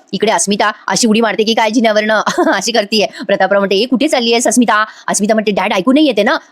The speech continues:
प्रतापराव म्हणतात, "गप्प बस, इथेच उभं राहून बघ." प्रतिमात्या आता मुद्दाम कल्पनाताईंना मॅनिप्युलेट करायचा प्रयत्न करतात चांगल्या दृष्टीने. त्या म्हणतात, "तुला माहितीये कल्पना, अगं जेव्हा मी या घरात आले होते ना, सायली मला घेऊन आली होती तेव्हा सायली माझ्याशी नेहमी गप्पा मारायची. कोणाबद्दल माहितीये?" कल्पनाताई म्हणतात, "कोणाबद्दल गं?"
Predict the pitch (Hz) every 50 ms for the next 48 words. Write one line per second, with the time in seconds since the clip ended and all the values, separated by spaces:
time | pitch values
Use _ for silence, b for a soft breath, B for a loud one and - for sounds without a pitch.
0 | B - 190 180 180 170 185 180 185 180 175 180 196 220 - 233 233 220 233 240
1 | 233 254 269 233 233 233 226 214 208 175 156 - 165 - _ _ _ - 185 165
2 | 165 170 196 202 208 233 220 196 - 196 - 240 208 190 165 180 220 240 233 226
3 | 214 190 190 190 196 196 220 226 214 185 214 202 208 180 185 190 190 220 214 214
4 | 214 185 185 196 262 294 285 262 233 233 208 196 175 - 170 151 - - - 240
5 | 277 311 294 233 226 208 - 220 185 185 - - - _ - 175 170 180 220 226
6 | 202 185 208 - - - 202 190 190 180 170 202 214 214 226 220 226 233 247 269
7 | 330 B B B B 165 170 185 180 185 185 202 196 202 202 196 196 202 196 196
8 | 190 - - 180 185 220 220 - 196 190 202 240 - 226 170 170 190 202 196 208
9 | 196 214 214 214 220 208 208 214 196 214 208 208 208 202 202 208 - B B B
10 | B - 226 196 196 208 220 214 214 220 220 254 247 247 247 269 339 285 - -
11 | 226 220 214 196 190 185 180 - 185 - b b b 190 185 190 190 214 196 233
12 | 240 262 262 226 247 277 359 466 - _ _ - 196 180 190 185 196 208 208 208
13 | 214 - - 208 214 262 311 226 233 196 190 233